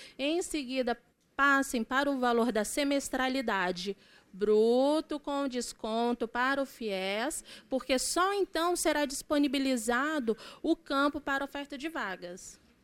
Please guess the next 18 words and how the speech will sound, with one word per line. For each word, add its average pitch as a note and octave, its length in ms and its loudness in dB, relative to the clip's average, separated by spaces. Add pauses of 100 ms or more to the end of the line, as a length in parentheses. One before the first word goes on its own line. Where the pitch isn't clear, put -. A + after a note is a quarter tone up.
Tá? A3+ 240 -2
Então, B3+ 240 0
o C4 60 0
sistema C4 400 -2
ele B3+ 100 2
já A#3+ 140 2
tá B3 80 -2
preparado, A#3+ 580 -2
ele A#3+ 140 0
faz A#3 240 -2
algumas A3+ 400 0
críticas, B3+ 720 0
então C#4+ 260 2
vocês D4+ 340 2
seguindo B3+ 440 2
exatamente D4+ 760 0
esse - 200 -6
caminho, A#3+ 760 0